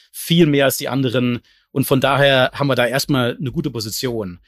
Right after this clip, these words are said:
Ähm, und sind nicht so wie andere, die später im Jahr kamen, dann zu wenig eingesammelt haben und dann jetzt, dann wirklich dieses Jahr, denen könnte das Geld ausgehen. Das ist viel gefährlicher. Also das ist das Gute an der Börse, dass der Börsenkurs selbst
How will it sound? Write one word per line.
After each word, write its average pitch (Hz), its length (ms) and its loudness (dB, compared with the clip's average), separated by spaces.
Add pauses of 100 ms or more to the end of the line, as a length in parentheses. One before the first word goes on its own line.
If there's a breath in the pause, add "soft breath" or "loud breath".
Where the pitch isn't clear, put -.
(260 soft breath)
Ähm, 117 380 -2
und 143 160 0
sind 147 160 2
nicht 185 180 4
so 165 140 2
wie 151 100 2
andere, 156 440 4
die 123 100 -4
später 156 420 2
im 139 120 0
Jahr 123 240 2
kamen, 117 400 0
dann 117 100 -8
zu 123 220 -6
wenig 151 320 0
eingesammelt 123 340 -6
haben 117 240 -2
und 117 140 -6
dann 120 80 -4
jetzt, - 320 -8 (100)
dann 131 460 -2
wirklich 156 340 2
dieses 156 300 -8
Jahr, 123 280 0 (460)
denen 139 140 -4
könnte 120 160 -6
das 110 80 -8
Geld 139 180 2
ausgehen. 98 540 -8 (420 soft breath)
Das 120 140 -4
ist 135 80 -4
viel 143 160 -6
gefährlicher. 120 680 -4
Also 117 160 -10
das 139 160 2
ist 147 140 0
das 143 120 4
Gute 175 220 2
an 147 80 2
der 127 80 2
Börse, 143 420 0
dass 127 200 0
der 120 260 4 (500 soft breath)
Börsenkurs 170 720 2
selbst - 840 2